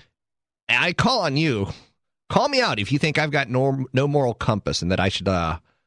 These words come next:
uh, basically go to hell. <laughs> You know, Rob Black, you go to hell. Uh, these, you know, these are, these people aren't even in the ground, and you're talking about taking advantage of the stock dip price as an opportunity to pick up some shares of a coal company. Uh, I like buying things on sale,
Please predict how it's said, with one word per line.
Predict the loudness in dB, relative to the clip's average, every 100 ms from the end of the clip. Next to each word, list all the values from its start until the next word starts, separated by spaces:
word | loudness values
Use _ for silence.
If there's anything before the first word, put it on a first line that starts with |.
| _ _ _ _ -6
uh, | -2 -2 -4 -4 -6 -8 -12 -16 -18 -2
basically | -2 -2 -2 -2
go | 2 2
to | 2
hell. | 0 -4 -8 -2
<laughs> | 0
You | 2 0
know, | 0 2
Rob | 0 0
Black, | 0 0 0
you | 2
go | 2
to | 2
hell. | 0 0 -4 -8 _ _ _ _
Uh, | 0 2 2
these, | 2 2
you | 0
know, | 0
these | 0 0
are, | -2 -2
these | -4
people | 0 0 2
aren't | 2
even | 0 -2
in |
the | 0
ground, | 0 2 0
and | -2
you're | -2
talking | 0 0 0
about | 0 0
taking | -2 -2
advantage | -2 0 -2 -2
of | -4
the | -6
stock | -4 -2 -2 -2
dip | -6 -4
price | -4 -2 -2 -4 -6 -6
as | -6
an | -4
opportunity | -6 -6 -6 -4 -4 -8
to | -10 -12
pick | -6 -4
up | -4 -6
some | -8
shares | -4 -2 -2
of | -4
a |
coal | -4 -4
company. | -2 -6 -6 -12 -14 -18 _ _ _ _ _
Uh, | -8 -6 -8 -10 -2
I | 0
like | 0 0
buying | -2 0
things | 0 -2
on | 0
sale, | 0 -2 -6 -16